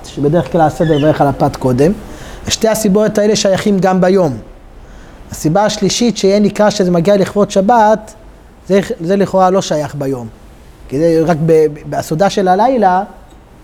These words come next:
שצריך ש-, לעשות הק-, הקר שיהיה ניכר שהסעודה לכבוד שבת. הסעודה של היום, זה פשוט שזה לכבוד שבת. שהיה של הלילה, יכול להיות הווה אמינא, כאילו זה נשאר מיום שישי.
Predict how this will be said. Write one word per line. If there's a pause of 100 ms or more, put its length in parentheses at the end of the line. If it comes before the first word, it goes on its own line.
שצריך
ש-,
לעשות
הק-, (320)
הקר
שיהיה
ניכר
שהסעודה
לכבוד
שבת. (760)
הסעודה
של
היום,
זה
פשוט
שזה
לכבוד
שבת. (360)
שהיה
של
הלילה, (120)
יכול
להיות (680)
הווה
אמינא,
כאילו
זה
נשאר
מיום
שישי.